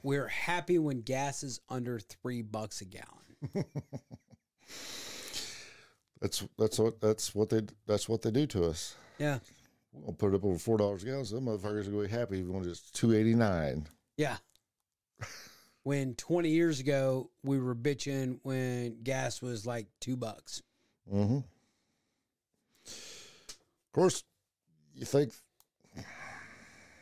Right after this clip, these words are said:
Speaker 1: Twenty years ago, the cost of living wasn't that high either.
Speaker 2: But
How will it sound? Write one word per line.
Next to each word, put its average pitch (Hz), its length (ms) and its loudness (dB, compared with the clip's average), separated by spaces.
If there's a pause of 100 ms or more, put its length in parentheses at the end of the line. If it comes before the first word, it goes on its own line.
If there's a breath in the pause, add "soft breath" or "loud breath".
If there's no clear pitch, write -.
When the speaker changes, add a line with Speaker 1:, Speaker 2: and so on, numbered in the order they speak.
(180)
Speaker 1:
Twenty 143 200 2
years 139 300 0
ago, 131 200 0
the 120 80 -6
cost 127 280 -4
of 131 60 -2
living 147 240 0
wasn't 107 280 -6
that 104 140 -6
high 101 240 -10 (140)
either. 120 240 -8 (1120)
Speaker 2:
But 101 220 0